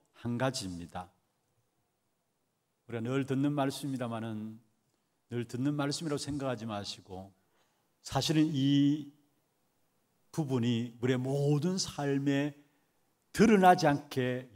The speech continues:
영향을 주었고 앞으로도 계속 주고 있어요. 그럼 이 시대를 살릴 수 있는 답은 한 가지인데, 그게 바로 언약만이 살릴 수 있는 길입니다.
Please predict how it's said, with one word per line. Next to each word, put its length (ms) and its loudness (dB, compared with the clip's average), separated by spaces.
영향을 640 0
주었고 1000 8
앞으로도 420 -2
계속 360 -12
주고 220 -8
있어요. 440 -6
그럼 200 2
이 160 6
시대를 520 6
살릴 360 6
수 140 -2
있는 180 2
답은 340 -2
한 200 -6
가지인데, 500 -4
그게 240 -12
바로 420 -6
언약만이 1080 4
살릴 640 -2
수 200 -10
있는 480 -4
길입니다. 720 -2